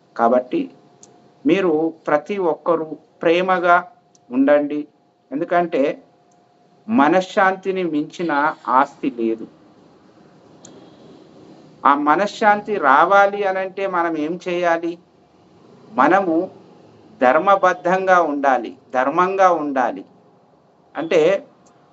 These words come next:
మనం ధర్మాన్ని ఎప్పుడైతే కాపాడుతామో మనల్ని ఆ ధర్మం అనేది కాపాడుతుంది. కాబట్టి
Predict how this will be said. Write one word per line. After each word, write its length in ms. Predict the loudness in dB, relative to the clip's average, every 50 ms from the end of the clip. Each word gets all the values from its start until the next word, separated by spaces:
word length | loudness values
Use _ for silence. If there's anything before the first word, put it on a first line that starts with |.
| _ -2
మనం 360 | 0 2 2 2 2 -2 -2
ధర్మాన్ని 580 | -2 -2 0 0 2 4 4 4 4 2 -2 -4
ఎప్పుడైతే 600 | -4 -6 -6 -4 -4 -2 -2 -2 -2 -4 -8 -8
కాపాడుతామో 1040 | -4 -2 -2 -2 0 2 2 2 2 0 0 -2 0 0 0 0 -2 -6 -8 -10 -12 _ _ _ _ _ _ -4
మనల్ని 500 | -2 0 0 2 0 0 -2 -2 0 2
ఆ 160 | 2 4 4
ధర్మం 420 | 4 2 2 2 2 0 -2 -2
అనేది 360 | -2 -2 -4 -4 -4 -4 -6
కాపాడుతుంది. 800 | -4 0 0 0 2 2 2 0 0 0 -6 -12 -14 -12 -14 -16 -18 -20 _ _ _ _ _ _ _ _ _ _ _ _ _ _ _ 0
కాబట్టి 560 | 0 2 2 2 0 -2 -4 -6 -6 -6